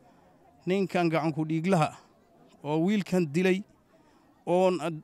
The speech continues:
ogsoonnahayna, dareensannahay in laamaha amniga qaybo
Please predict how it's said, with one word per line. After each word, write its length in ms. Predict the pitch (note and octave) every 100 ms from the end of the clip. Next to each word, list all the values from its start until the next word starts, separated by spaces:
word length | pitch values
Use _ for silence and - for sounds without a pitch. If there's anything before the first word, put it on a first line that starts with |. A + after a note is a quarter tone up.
| -
ogsoonnahayna, 680 | F3 - A3 A3 F#3+ F#3 F#3
dareensannahay 840 | D#3+ G3 G3+ - A3 G3 F3+ G3 F3
in 160 | G3+ A3+ G#3
laamaha 380 | D3 E3+ G3 G#3 G3+
amniga 240 | G#3+ F3+
qaybo 240 | F3+ G3